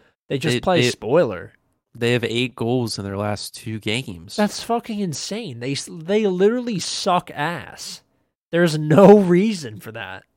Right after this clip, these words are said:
Speaker 2: Eight, eight of their twenty-eight goals this season have come in the last two weeks.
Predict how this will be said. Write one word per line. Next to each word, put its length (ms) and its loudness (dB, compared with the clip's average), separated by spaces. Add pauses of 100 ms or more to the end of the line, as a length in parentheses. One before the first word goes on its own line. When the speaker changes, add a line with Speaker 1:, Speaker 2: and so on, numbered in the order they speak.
(140)
Speaker 2:
Eight, 360 0
eight 340 -4
of 200 -6
their 140 0
twenty-eight 540 -4
goals 320 -8
this 160 -12
season 360 -14
have 140 -16
come 200 -10
in 60 -12
the 60 -8
last 420 -8
two 240 -6
weeks. 600 -6